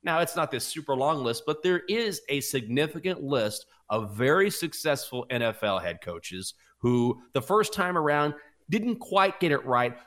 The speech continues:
but learned from that experience and went on to have a ton of success. And so that's what I'm talking about when I say, "Okay, yes, I, I, I understand the disappointment," but the idea that,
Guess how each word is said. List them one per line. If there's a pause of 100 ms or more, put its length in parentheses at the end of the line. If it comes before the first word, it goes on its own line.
but
learned
from
that
experience
and
went
on
to
have
a (180)
ton
of
success.
And
so (180)
that's
what
I'm
talking
about
when
I
say,
"Okay, (380)
yes,
I,
I, (200)
I (120)
understand (180)
the
disappointment,"
but
the
idea
that,